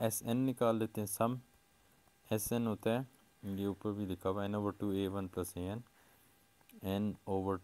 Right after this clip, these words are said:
two A one plus A N, तो ये आ जाएगा एस इलेवन तक निकालना है, इलेवन over two, ए वन हमारे पास थ्री है और, अ, प्लस ए इलेवन लिख दूँगा इधर,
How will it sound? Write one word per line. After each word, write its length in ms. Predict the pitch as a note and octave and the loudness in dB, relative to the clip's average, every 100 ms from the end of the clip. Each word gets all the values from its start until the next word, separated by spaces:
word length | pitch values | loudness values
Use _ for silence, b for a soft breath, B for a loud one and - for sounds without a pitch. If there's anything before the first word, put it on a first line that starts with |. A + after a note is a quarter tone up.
| G2+ | -2
two 120 | A2+ C#3 - - - _ _ _ _ _ _ - | -2 -4 -10 -20 -20 _ _ _ _ _ _ -2
A 160 | G2 G#2+ G2+ | 0 2 2
one 180 | G#2 A#2 - | 0 -2 -2
plus 320 | G#2 G#2+ - - - - _ _ - | 0 0 -2 -12 -16 -20 _ _ -6
A 140 | G2 F#2 G2 G#2 | -4 -2 -2 -4
N, 100 | C3 - b b b _ - | -4 -8 b b b _ -8
तो 80 | |
ये 240 | F#2+ G2+ G2 | -2 2 2
आ 40 | |
जाएगा 280 | F#2 F#2+ G#2 - | 2 2 0 0
एस 300 | G#2 G#2 - - | 0 0 0 -2
इलेवन 380 | F#2+ G2 A2+ C3 | 2 2 2 0
तक 180 | C3 A#2 | -2 -2
निकालना 420 | G#2 G2+ G2 G2 | 0 0 0 -4
है, 120 | G#2+ - G2+ | -6 -10 -4
इलेवन 380 | F#2+ G2 G#2+ | 0 0 0
over 240 | G#2+ G#2 G2+ - | 0 0 -2 -2
two, 160 | A#2 B2+ _ b b b _ | -4 -6 _ b b b _
ए 140 | A2+ B2 | 4 4
वन 180 | A#2+ G#2+ | 6 4
हमारे 220 | F#2 F2+ | 2 2
पास 200 | F2+ - | -2 -6
थ्री 260 | - G#2+ B2 | -6 -2 0
है 180 | C3 A#2+ _ _ _ _ _ _ | -2 -6 _ _ _ _ _ _
और, 360 | F#2+ F#2 F2+ F#2 | -2 2 4 4
अ, 260 | F#2 F#2 F2+ - F#2 - _ _ _ _ E2+ | 4 4 0 -8 -20 -20 _ _ _ _ -8
प्लस 800 | F2+ F2+ F2+ - F#2+ G2 - - | -4 0 0 0 0 0 0 -4
ए 120 | F#2+ F#2 | 0 0
इलेवन 460 | F#2+ F#2+ G2 A#2+ | 2 2 2 0
लिख 120 | A2 - | -2 -4
दूँगा 220 | G2+ F#2+ | -6 -2
इधर, 260 | F2+ F2+ | -4 -4